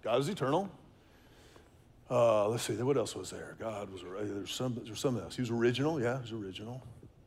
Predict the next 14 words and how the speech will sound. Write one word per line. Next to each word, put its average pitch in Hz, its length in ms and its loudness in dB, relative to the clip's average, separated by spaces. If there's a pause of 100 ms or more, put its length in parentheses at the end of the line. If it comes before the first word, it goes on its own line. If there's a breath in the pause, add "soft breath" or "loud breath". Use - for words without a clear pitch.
(320)
He 131 60 -6
was 127 80 -2
intentional. 123 500 -2
You 190 60 8
know, 190 60 10
we, 226 180 6
we 240 140 8
could 214 140 4
list 247 420 8
all 214 220 12
of 202 80 10
those 175 220 6
things, 247 400 6
but 151 300 6